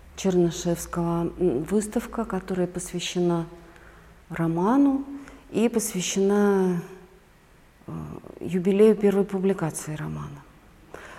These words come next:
Вот в тысяча девятьсот шестьдесят шестом году в журнале «Москва», сначала в одиннадцатом номере, а потом в, э, первом номере за, э, тысяча девятьсот шестьдесят седьмой год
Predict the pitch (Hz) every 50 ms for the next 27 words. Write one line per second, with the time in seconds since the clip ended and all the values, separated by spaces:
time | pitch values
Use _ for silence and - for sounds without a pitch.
0 | - - - - 160 196 214 208 - - - - 214 208 208 - 185 170 196 202
1 | 196 202 220 208 208 - 202 190 175 180 185 180 - 196 185 185 - 175 165 -
2 | - 185 180 175 170 160 170 165 160 156 185 220 247 294 311 302 - - 185 170
3 | 170 185 185 185 180 175 165 165 165 156 160 - - - - - - - - -
4 | - - - 160 160 160 - - - 190 208 226 254 - - - - - - -
5 | - - - - - - - - - 180 170 180 190 180 180 175 175 185 185 185
6 | 240 285 277 277 285 - 240 233 226 220 214 208 202 196 190 185 175 165 160 -
7 | 175 175 175 - 220 226 220 202 175 160 185 185 185 185 180 - - - - -
8 | - - - - - - - - - - 147 156 160 156 147 143 - - - -
9 | _ _ - 196 214 208 202 196 185 185 190 208 220 220 208 196 180 175 170 175
10 | 180 190 190 180 - - - - - - - - - - 180 180 - - 175 160
11 | 180 180 175 180 - 202 - - - 185 175 170 170 165 - - 185 180 185 -
12 | 190 170 175 190 190 185 175 156 143 117 123 -